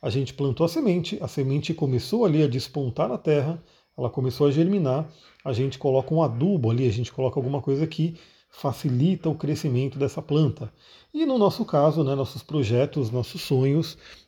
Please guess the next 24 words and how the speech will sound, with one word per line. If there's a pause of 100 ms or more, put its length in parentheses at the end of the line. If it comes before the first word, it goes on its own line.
(100)
a
gente
faz
o
quê? (320)
A
gente
agora (200)
dá
um
gás
aí
para
que
aquela
semente
que
a
gente
plantou (300)
floresça,
né,
cresça. (280)
Então,